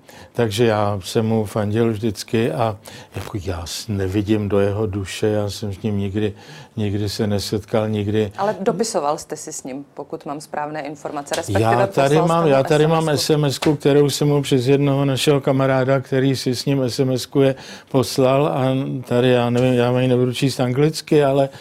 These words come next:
Speaker 1: ale tak, když to budu překládat, tak: "Dear Novak, já jsem vždycky sledoval vaši tenisovou kariéru a vždycky jsem byl vaším fanouškem." Ehm, doko-,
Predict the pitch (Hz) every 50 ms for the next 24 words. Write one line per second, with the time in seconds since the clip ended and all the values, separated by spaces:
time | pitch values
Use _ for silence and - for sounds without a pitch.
0 | - - - - - - - 127 131 127 127 127 127 127 123 120 123 117 - -
1 | 135 135 135 139 127 - - 120 - - 139 139 156 156 165 165 156 156 160 151
2 | 139 135 123 131 131 135 131 135 131 139 147 156 165 151 147 - - - - -
3 | - - - 127 131 127 123 - - 147 135 139 135 117 110 110 117 139 156 151
4 | - - - 151 135 - - 147 135 127 135 135 139 135 139 139 135 127 - -
5 | - 135 120 135 131 135 131 127 - - 139 135 135 127 123 - 131 127 135 135
6 | 135 135 135 135 143 143 143 - - - - - - - 131 120 110 113 123 110
7 | - - 139 123 - 143 131 131 131 135 131 131 131 120 - - 143 135 127 -
8 | 139 135 131 143 151 151 151 - - - 143 120 113 113 113 - - - - -
9 | 151 143 123 - - 123 120 120 117 110 110 107 123 143 170 190 370 - 415 349
10 | 190 127 131 123 - - 151 -